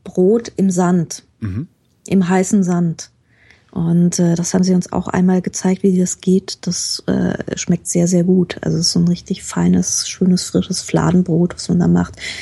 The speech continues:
Speaker 1: Also man braucht
Speaker 2: Der Sand
Speaker 1: das
Speaker 2: wird
Speaker 1: Feuer
Speaker 2: heiß
Speaker 1: schon.
Speaker 2: genug? Nee.
Speaker 1: Ja. Also du, doch erstmal wird das Ganze so ein bisschen übers Feuer und dann in den Sand und dann, ähm, wird es darin fertig gebacken. Und dann
Speaker 2: Äh,
Speaker 1: abgeklopft.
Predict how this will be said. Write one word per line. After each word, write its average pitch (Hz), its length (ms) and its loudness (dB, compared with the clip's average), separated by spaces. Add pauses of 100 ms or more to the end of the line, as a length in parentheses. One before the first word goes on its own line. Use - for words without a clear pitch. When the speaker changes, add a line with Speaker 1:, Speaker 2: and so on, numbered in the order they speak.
(140)
Speaker 1:
Also 180 160 4
man 180 140 4
braucht 175 140 0
Speaker 2:
Der 120 80 2
Sand 95 240 0
Speaker 1:
das - 80 -2
Speaker 2:
wird 185 100 2
Speaker 1:
Feuer 87 100 2
Speaker 2:
heiß 175 200 2
Speaker 1:
schon. - 80 -2
Speaker 2:
genug? 143 420 0 (560)
Nee. 196 120 2
Speaker 1:
Ja. 185 120 2 (1000)
Also 196 180 2
du, 202 120 2 (100)
doch 214 300 -2
erstmal 220 440 0
wird 214 180 -2
das - 140 -8
Ganze 196 300 -2
so 196 100 -2
ein 190 60 2
bisschen 196 260 -4
übers 208 260 0
Feuer 233 420 0
und 196 200 0
dann 202 280 2 (360)
in 226 160 4
den 202 160 4
Sand 180 400 0
und 190 320 -4
dann, 190 500 2
ähm, 185 540 2 (760)
wird 190 160 0
es 190 140 0
darin 180 240 2
fertig 175 420 -2
gebacken. - 500 -4 (1300)
Und 180 100 0
dann 170 140 0
Speaker 2:
Äh, - 40 -6
Speaker 1:
abgeklopft. - 840 -4